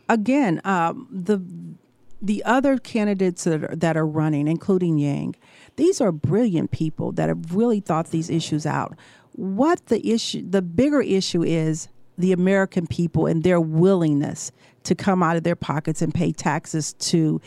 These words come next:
give everybody a thousand dollars. Uh, it's gonna have some sort of crazy label on it, some socialistic label on it,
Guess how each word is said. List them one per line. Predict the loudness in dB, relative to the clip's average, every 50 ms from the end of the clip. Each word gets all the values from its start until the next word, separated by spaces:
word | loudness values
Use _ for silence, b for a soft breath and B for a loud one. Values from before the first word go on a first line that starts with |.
| B B B B
give | 0 0 2 0
everybody | -2 -2 -2 -2 -2 -2 -2 -2 -2 -2 -4
a | -4
thousand | _ -2 -2 -2 -2 -4 -4 -4 -4 -4
dollars. | -2 -4 -4 -6 -6 -8 -8 -10 -12 -16 -20 -20 b b b b b b b b _ -2
Uh, | 0 0 0 -2 -2 -4 -8 -6
it's | -2 -2 -2 0
gonna | 0 0 2
have | 2 2 0 0 0
some | 0 -2 -2
sort | 0 0 -2 -2
of | -2 -4
crazy | -4 -2 -2 0 0 0 0 0 0
label | 0 0 0 0 0 0 -2 -2 -2
on | -2 -2 -2 -2 -4
it, | -4 -6 -8
some | -10 -8 -8 -8 -4
socialistic | 0 0 0 0 0 -2 -2 -2 -2 -2 -4 -4 -6 -8 -8 -6 -4
label | -2 0 0 0 0 0 -2 0 0
on | -2 -2 -2 -2
it, | -4